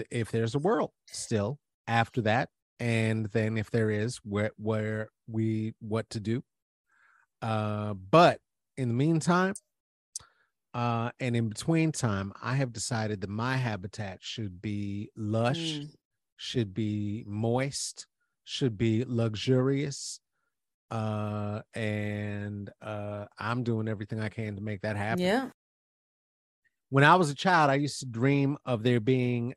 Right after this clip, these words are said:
Speaker 1: uh, uh, I, I knew somebody who, uh, they had a tree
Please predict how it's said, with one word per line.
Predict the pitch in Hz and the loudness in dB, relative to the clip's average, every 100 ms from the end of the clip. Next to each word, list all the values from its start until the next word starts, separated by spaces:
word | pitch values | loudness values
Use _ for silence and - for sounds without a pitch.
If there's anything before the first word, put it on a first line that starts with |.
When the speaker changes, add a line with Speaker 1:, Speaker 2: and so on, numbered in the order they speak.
| - | -10
Speaker 1:
uh, | 113 110 104 104 - | -8 -6 -8 -10 -12
uh, | 120 113 110 - | -10 -10 -10 0
I, | 143 156 - | 4 4 2
I | 156 151 | -2 0
knew | 151 185 | 2 0
somebody | - 139 110 104 95 92 _ _ _ _ _ _ | 0 -4 -4 -6 -8 -14 _ _ _ _ _ _
who, | - 143 135 131 127 127 123 135 _ | 0 2 2 2 0 0 -4 -8 _
uh, | 131 120 120 120 143 | -4 -2 -2 -2 -6
they | 131 131 | -2 0
had | 147 127 | 0 -2
a | |
tree | 98 - - 170 95 | -4 -4 2 2 0